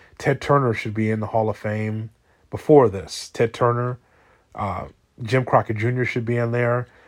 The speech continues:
But it's the W W E Hall of Fame. That's why it's such an odd company.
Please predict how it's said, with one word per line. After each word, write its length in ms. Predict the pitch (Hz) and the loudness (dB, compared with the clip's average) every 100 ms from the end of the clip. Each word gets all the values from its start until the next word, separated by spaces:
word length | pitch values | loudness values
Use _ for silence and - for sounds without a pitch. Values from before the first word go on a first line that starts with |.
| - | -2
But 80 | 143 | 0
it's 100 | 131 | 2
the 80 | 160 | 4
W 240 | 160 143 | 4 6
W 160 | 135 131 | 4 4
E 20 | |
Hall 120 | 123 | 4
of 80 | 104 | 2
Fame. 240 | 107 90 - | -2 -6 -6
That's 220 | 123 - | -6 0
why 160 | 127 | 2
it's 100 | 120 | 0
such 320 | - - 135 113 | -2 0 0 -2
an 80 | - | -4
odd 220 | 107 104 | -2 -4
company. 460 | - 95 - - | -6 -10 -10 -14